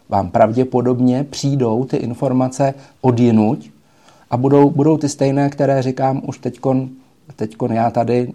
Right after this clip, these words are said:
a, a celá ta naše skupina, už to říkáme deset let a jenom se to potvrzuje. Ne, ne, zatím nebyla nabouraná ta naše hypotéza. Ani jednou vědeckou prací nebyla nabouraná hypotéza. Naopak, my se vlastně zjišťujeme,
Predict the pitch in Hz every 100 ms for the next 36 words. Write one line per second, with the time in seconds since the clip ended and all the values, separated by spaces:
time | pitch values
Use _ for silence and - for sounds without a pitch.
0 | - 107 101 110 117 113 113 113 110 -
1 | 107 117 - 117 117 113 - - _ _
2 | - 120 107 113 110 113 110 110 - 135
3 | 110 120 120 113 110 - _ _ _ _
4 | - 98 104 110 120 127 123 123 127 139
5 | 110 92 95 101 - 110 110 127 175 147
6 | 135 151 113 110 127 120 131 135 135 135
7 | 131 131 127 131 120 117 104 85 85 -
8 | - - - _ 123 147 170 165 - 135
9 | 123 147 143 123 127 - 87 - 104 -
10 | 131 127 - - 98 110 117 117 117 104
11 | 98 104 101 101 95 92 101 92 85 90
12 | 110 - 123 120 - - - _ 110 -
13 | 117 113 127 104 110 107 - 123 123 123